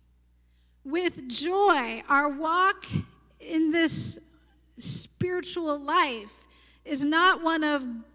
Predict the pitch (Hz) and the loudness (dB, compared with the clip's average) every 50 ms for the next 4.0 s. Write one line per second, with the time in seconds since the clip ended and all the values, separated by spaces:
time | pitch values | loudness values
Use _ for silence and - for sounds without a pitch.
0 | 233 - - 277 247 226 220 214 247 262 277 311 330 269 254 285 277 262 247 247 | -10 -6 -4 -4 -4 -4 -8 -4 2 2 4 4 4 2 0 -2 -2 -2 -2 -4
1 | 262 - - 247 247 247 247 240 240 214 220 214 196 180 - - - - - _ | -6 -8 -8 -8 -8 -6 -8 -8 -8 -8 -8 -8 -10 -12 -12 -14 -16 -18 -20 _
2 | _ _ _ - - - - 349 415 370 370 339 - 320 294 330 330 330 320 285 | _ _ _ -20 -20 -10 -4 -2 2 4 4 4 4 4 6 6 6 6 6 4
3 | 262 247 247 240 220 - 277 339 370 359 392 392 349 294 247 226 220 220 220 - | 4 2 0 2 2 4 4 4 2 4 4 2 2 2 0 -4 -4 -6 -8 -10